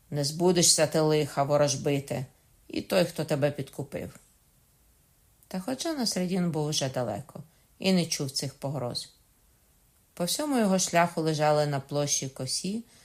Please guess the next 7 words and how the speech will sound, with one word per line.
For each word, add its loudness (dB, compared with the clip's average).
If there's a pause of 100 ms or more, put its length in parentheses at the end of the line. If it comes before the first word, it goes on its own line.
(260)
уступчаті -4
визублені -2
тіні, -4 (440)
немов 0
спини 0
казкових -4
потвор, -6